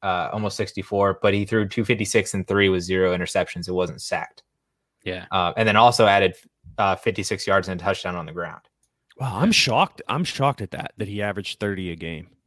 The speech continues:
Speaker 3: thirty attempts a game.
Speaker 2: Yeah.
Speaker 1: Yeah. Yeah,
Speaker 2: Yeah,
Speaker 1: he had
Speaker 2: me
Speaker 1: a couple,
Speaker 2: too.
Speaker 1: he had a
Speaker 3: Not
Speaker 1: couple
Speaker 3: bad.
Speaker 1: games. He had a forty-one attempt, thirty-nine, thirty-four,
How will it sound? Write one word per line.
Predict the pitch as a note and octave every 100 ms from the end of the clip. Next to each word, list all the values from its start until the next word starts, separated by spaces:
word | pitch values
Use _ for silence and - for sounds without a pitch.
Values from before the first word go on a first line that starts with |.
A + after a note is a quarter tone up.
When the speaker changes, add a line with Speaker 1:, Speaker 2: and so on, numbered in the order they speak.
| _ -
Speaker 3:
thirty | G2 F#2+
attempts | F#2+ F#2 F2 -
a |
game. | E2+ D#2 E2+ _ _ _ _
Speaker 2:
Yeah. | - A2
Speaker 1:
Yeah. | G#2+ A2 F2 - _ _
Yeah, | G#2
Speaker 2:
Yeah, | A#2 A#2+
Speaker 1:
he |
had | D#3
Speaker 2:
me | F3+
Speaker 1:
a |
couple, | - C3
Speaker 2:
too. | B2
Speaker 1:
he | D3
had | F3
a |
Speaker 3:
Not | F3+
Speaker 1:
couple | D#3
Speaker 3:
bad. | C3+
Speaker 1:
games. | C#3 C3+
He | C#3
had | C3+
a |
forty-one | - C3 C3+ A#2 B2+
attempt, | C3 C#3 C3+
thirty-nine, | - G#2 F#2+ G2 A#2 A#2+ A#2
thirty-four, | G2 F2+ - A2+ A#2+ A#2+ A#2